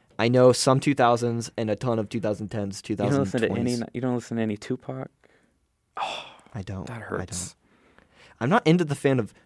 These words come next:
Speaker 1: doom, doom, doom, <laughs> you know, like, the, the West Coast kind of, like,
Speaker 2: That's
Speaker 1: older
Speaker 2: not
Speaker 1: <laughs>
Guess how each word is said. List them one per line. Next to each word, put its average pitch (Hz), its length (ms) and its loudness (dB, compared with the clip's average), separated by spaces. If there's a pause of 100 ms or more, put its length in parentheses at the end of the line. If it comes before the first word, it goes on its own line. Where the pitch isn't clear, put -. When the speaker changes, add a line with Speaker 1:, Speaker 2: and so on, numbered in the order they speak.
(200)
Speaker 1:
doom, 135 280 0
doom, 330 320 6
doom, 285 240 -2
<laughs> - 100 -6
you 156 200 4
know, 160 100 8
like, 170 160 4
the, 139 320 4 (480)
the 151 100 8
West 131 300 4
Coast 131 360 4
kind 123 200 6
of, 127 140 4
like, 113 320 4
Speaker 2:
That's 113 180 8
Speaker 1:
older 113 180 6
Speaker 2:
not 101 400 8
Speaker 1:
<laughs> 151 60 0